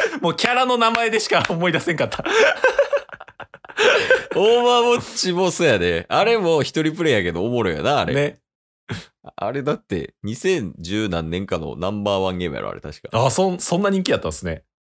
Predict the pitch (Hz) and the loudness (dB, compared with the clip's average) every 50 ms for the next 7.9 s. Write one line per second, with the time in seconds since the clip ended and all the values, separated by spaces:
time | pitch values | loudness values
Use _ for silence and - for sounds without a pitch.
0 | _ _ _ _ _ - - - - 165 131 98 80 87 82 80 76 - 73 67 | _ _ _ _ _ -10 -8 -6 -4 -2 -2 0 0 0 -2 -2 -4 -6 -6 -8
1 | 65 - - _ _ _ _ _ - - 117 131 135 139 139 139 139 143 139 139 | -8 -10 -14 _ _ _ _ _ 0 2 4 4 6 6 4 4 4 4 4 2
2 | 135 135 - _ - - - _ _ _ _ _ _ _ _ _ _ - - - | 2 0 -4 _ -20 -20 -20 _ _ _ _ _ _ _ _ _ _ -8 -4 -2
3 | 175 156 120 98 87 78 87 87 82 87 87 - 90 90 92 85 87 73 - 82 | -2 0 0 0 0 0 0 0 0 0 0 0 0 0 -2 -2 -4 -6 -6 -6
4 | 80 78 78 95 - - - - - - - - - - _ _ _ - 123 123 | -6 -4 -2 -4 -4 -4 -6 -8 -10 -10 -12 -14 -16 -18 _ _ _ -2 0 0
5 | 123 127 127 156 113 104 - - 92 92 95 101 98 87 85 85 - - 73 78 | 0 0 0 0 -2 -2 -2 -2 -2 -2 -2 -2 -2 -4 -4 -4 -4 -4 -4 -4
6 | 104 104 104 _ _ _ _ _ - 113 117 123 131 117 95 127 113 - 104 90 | -4 -4 -6 _ _ _ _ _ -4 -2 0 0 0 0 0 -2 -2 -2 -2 0
7 | 90 101 104 104 101 90 104 101 95 95 98 98 104 101 - - - 151 | 0 0 0 0 0 2 2 2 2 2 2 2 2 0 0 -2 -4 -4